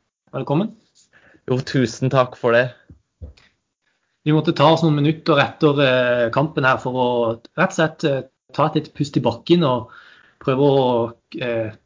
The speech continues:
Speaker 1: få litt oversikt over hva som egentlig hadde skjedd, for det var så utrolig mye som skjedde i denne kampen her.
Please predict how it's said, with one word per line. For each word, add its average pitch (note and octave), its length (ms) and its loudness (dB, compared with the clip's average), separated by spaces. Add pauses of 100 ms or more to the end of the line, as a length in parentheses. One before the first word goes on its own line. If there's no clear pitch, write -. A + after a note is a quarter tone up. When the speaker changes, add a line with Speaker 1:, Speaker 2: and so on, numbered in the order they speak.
(140)
Speaker 1:
få D3+ 160 2
litt E3+ 160 2
oversikt D3 400 0
over B2+ 160 0
hva C3 80 0
som B2+ 160 -2
egentlig C#3+ 220 -2
hadde C3 100 -2
skjedd, C3+ 320 -2
for C#3 140 0
det C3 40 0
var C#3+ 140 4
så D3 460 -2 (180)
utrolig D3+ 800 0
mye A2 160 0
som G#2+ 160 -10
skjedde A2 240 -6
i A2+ 80 -6
denne G#2+ 160 -6
kampen A2 320 -6
her. A#2+ 220 -2